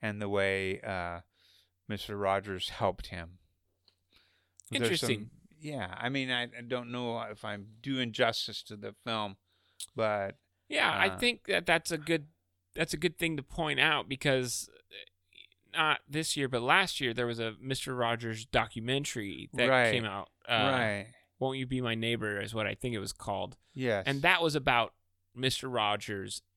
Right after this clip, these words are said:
Speaker 2: and the show, and it, the, the real Mister Rogers and the real show and the struggles of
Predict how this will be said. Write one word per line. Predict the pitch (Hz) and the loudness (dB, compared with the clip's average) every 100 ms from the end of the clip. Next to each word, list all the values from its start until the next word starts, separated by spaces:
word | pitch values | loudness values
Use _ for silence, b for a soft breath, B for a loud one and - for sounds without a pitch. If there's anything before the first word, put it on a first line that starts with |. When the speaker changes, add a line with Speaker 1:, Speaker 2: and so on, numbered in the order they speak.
| - | -2
Speaker 2:
and | 107 107 | -2 -2
the | 92 | -6
show, | - - 92 65 71 - | -4 -2 -2 -4 -8 -8
and | 104 | -12
it, | - _ _ _ - | -14 _ _ _ -20
the, | 123 120 117 120 | -18 -14 -14 -8
the | 135 123 | -4 0
real | 139 151 139 | 4 6 6
Mister | 135 120 - | 4 0 -2
Rogers | 113 107 101 107 104 101 - _ _ _ - | -2 0 0 -2 -6 -4 -8 _ _ _ -8
and | 107 | -6
the | 104 | -2
real | 123 135 120 | 2 2 2
show | - 117 104 98 98 | -2 0 0 0 -2
and | 104 | -6
the | 101 | -6
struggles | - - 143 127 127 123 120 120 | -4 2 4 4 2 2 0 -4
of | 104 110 | -4 -4